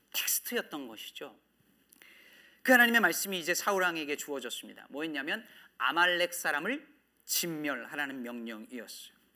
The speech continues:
근데 여기서 진멸하라는 말은 헤렘이라고 하는데, 이 헤람은, 헤렘이라는 것은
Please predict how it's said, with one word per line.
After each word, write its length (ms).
근데 140
여기서 180
진멸하라는 920
말은 420
헤렘이라고 680
하는데, 360
이 180
헤람은, 520
헤렘이라는 880
것은 440